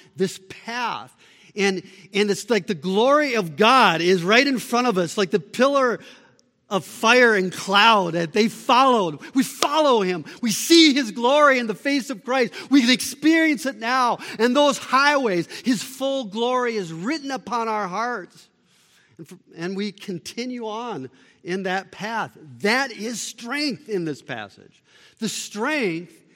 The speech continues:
is, is experiencing that presence of God here and now. And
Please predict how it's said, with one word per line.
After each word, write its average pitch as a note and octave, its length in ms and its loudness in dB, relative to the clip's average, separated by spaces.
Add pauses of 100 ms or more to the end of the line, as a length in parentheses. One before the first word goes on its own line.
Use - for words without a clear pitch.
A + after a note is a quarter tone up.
(340)
is, F#3+ 260 -2 (140)
is G3 240 -4
experiencing G3+ 1040 -4
that E3+ 300 -4
presence F#3 600 -10 (140)
of D3+ 160 -20
God F3+ 340 -6
here D#3+ 400 -8
and F#3 160 -12
now. E3+ 400 -12 (640)
And A2 240 -16